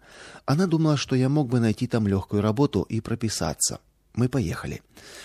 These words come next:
Чувствовалось, что мама хочет, чтобы я скорее покаялся, но я был еще далек от этого. В Юргу мы приехали в субботу вечером. Нас тепло приняла семья пресвитера.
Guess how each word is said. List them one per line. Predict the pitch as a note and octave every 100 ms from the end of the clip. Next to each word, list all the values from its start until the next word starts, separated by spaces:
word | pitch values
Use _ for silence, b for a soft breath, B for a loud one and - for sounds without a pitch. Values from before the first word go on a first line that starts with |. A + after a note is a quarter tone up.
| B
Чувствовалось, | - F3+ F#3 F3 E3+ C#3+
что | - C3+
мама | C3+ D3 B2
хочет, | D3 C#3+ C#3+ -
чтобы | - G#2+ G#2+
я | G2+
скорее | - G2+ A#2 A2
покаялся, | B2+ - F2+ D#2 - - B B B B -
но |
я | D#3+ F#3+
был | C#3 C#3
еще | B2+
далек | A2+ A2+ D#2+ D#2+
от | -
этого. | C#2 C#2 C2+ - _ _ B B B -
В |
Юргу | B2+ D#3 G#3
мы | F#3+ D3+
приехали | C3+ D3 D3+ C#3
в | -
субботу | C3 G#2+ G#2+ A2
вечером. | F#2+ G2+ - F2+ E2+ - B B B
Нас | - F3
тепло | - C3 C3
приняла | - A2 A2 G#2+ A2 G#2+
семья | - G2 D#2+ E2+ F2
пресвитера. | A2 A2 F2+ D#2 D2+ D2+